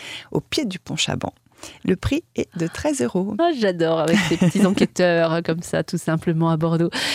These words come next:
Speaker 2: On, on continue à Bègle avec une autre proposition, Sophie.
Speaker 1: Radio Daisy est une installation créée à la Maison de Radio, spécialement pour les cent ans de la radio. Une véritable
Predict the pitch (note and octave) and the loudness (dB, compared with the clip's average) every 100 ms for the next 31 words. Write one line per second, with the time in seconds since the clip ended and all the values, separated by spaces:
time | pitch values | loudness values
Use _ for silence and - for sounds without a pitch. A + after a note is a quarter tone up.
0 | - A#3+ A#3+ B3+ C4 D4+ D4 D4 C#4+ B3+ | 0 4 6 4 4 2 2 4 2 4
1 | D#4+ B3+ G#3+ G#3 G3+ G#3+ - G#3 G3 G#3 | 2 4 2 2 2 0 -2 0 2 2
2 | G#3 F#3+ F#3 D#3+ E3 D#3+ - _ - C#4+ | 0 0 0 0 -2 -4 -6 _ -2 0
3 | D#4 C#4+ E4 G#3 A#3 A#3+ - B3 B3+ - | 0 4 2 4 4 4 4 2 2 2
4 | G#3+ - A#3+ A#3 - - B3+ C4+ B3+ - | 0 2 0 2 0 0 2 2 2 0
5 | G#3+ A#3 G#3+ F#3 G3+ C#4 F#4 D#4 A#3 F#3 | 2 4 4 4 4 2 0 0 0 2
6 | F#3 - - - D4+ D#4 - A#3 A#3+ D4 | 0 -2 -6 -4 0 0 2 2 2 0
7 | - G#3 A#3 - - E4+ - A#3 A#3 _ | -2 -4 -2 -2 -2 -2 -2 -4 -4 _
8 | - A3 G3 F#3 F3+ F#3 - - - - | -2 0 2 0 -2 -4 -6 -20 -20 -16
9 | - - F#3 F3 E3 A3+ D#4 C4+ - G#3+ | -16 -2 2 2 2 0 2 0 2 -2
10 | F3 | 0